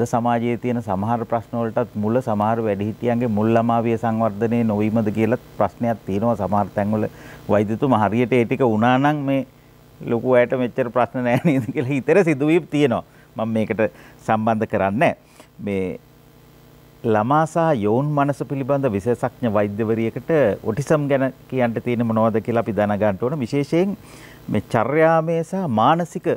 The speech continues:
වෙනස්කම් මොනවද? දැන් අහගෙන ඉන්න අම්මා කෙනෙක් ඉන්නවා නම් දැන් මේ වැඩසටහන බලාගෙන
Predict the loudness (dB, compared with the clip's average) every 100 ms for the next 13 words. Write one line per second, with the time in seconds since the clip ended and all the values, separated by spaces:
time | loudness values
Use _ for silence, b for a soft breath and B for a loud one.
0 | -2 -2 0 -2 -2 -2 0 0 0 -2
1 | -4 -6 -6 -6 -6 -2 0 0 0 2
2 | 0 0 -2 -2 -4 -2 -2 -2 -2 0
3 | 0 0 2 0 0 0 0 2 2 2
4 | 2 -2